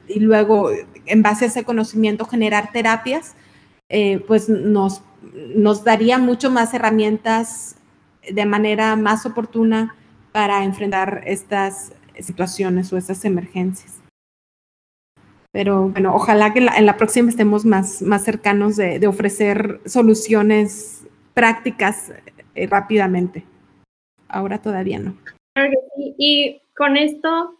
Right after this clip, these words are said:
Speaker 2: me surgió una nueva duda, que es, ¿cuál es el proceso que ustedes llevan para probar que sus tejidos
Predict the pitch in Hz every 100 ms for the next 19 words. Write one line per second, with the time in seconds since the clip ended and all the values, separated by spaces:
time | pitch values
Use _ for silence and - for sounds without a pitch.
0 | _ _ - 262 262 254 254 262 247 269
1 | 247 254 247 254 247 240 226 226 220 208
2 | 208 320 _ _ _ - 233 226 226 247
3 | - - _ - 277 269 311 330 302 285
4 | 269 254 269 277 277 254 262 233 226 262
5 | 254 254 262 240 226 262 269 _ _ _
6 | _ _ 226 226 233 233 220 220 226 254
7 | 254 240 247 247 240 - 220 - 220 220
8 | 220 220